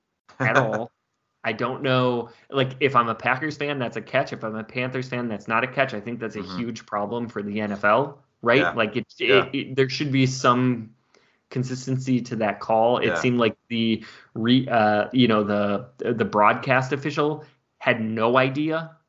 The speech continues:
Speaker 1: Like,
Speaker 2: Mm.
Speaker 1: he got it dead wrong.
Speaker 2: <laughs>
Speaker 1: And the, <laughs>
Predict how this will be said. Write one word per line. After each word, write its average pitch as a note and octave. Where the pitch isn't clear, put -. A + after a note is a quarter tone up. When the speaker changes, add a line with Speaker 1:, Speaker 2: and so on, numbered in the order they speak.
Speaker 1:
Like, G#2+
Speaker 2:
Mm. F2
Speaker 1:
he C#3
got C3
it A#2+
dead A#2+
wrong. C#3+
Speaker 2:
<laughs> -
Speaker 1:
And C3
the, A#2+
<laughs> C3+